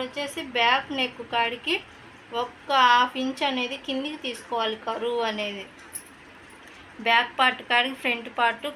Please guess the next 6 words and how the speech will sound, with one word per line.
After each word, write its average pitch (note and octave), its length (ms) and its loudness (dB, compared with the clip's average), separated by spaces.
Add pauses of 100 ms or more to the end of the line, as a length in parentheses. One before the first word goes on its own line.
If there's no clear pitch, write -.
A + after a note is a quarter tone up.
కరువు B3 400 0
అనేది A3+ 360 -6 (160)
హాఫ్ A3 340 2
ఇంచ్ B3 180 -12 (1300)
కిందకి C4 340 0
తీసుకోవాలి, A#3 420 0